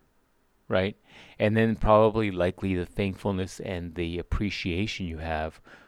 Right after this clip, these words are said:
for this creature that is now giving you your child back. And so the only reason why I say this is because most normal people will see that,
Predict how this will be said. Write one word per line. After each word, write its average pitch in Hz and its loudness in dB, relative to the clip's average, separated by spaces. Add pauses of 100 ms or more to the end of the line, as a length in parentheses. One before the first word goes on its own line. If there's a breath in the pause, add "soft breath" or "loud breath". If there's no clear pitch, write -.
for 90 2
this 87 -4
creature 110 -2
that 87 -4
is 82 -6
now 85 -6
giving 92 -6
you 82 -8
your 82 -8
child 95 -6
back. - -16 (1300 soft breath)
And 127 0
so 151 4 (180)
the 170 2
only 208 6
reason 127 6
why 90 4
I 92 -4
say 95 -6
this - -16
is 113 -4
because 107 0
most 139 -2
normal 117 -2
people 98 -4
will 90 -2
see 127 -2
that, 127 -2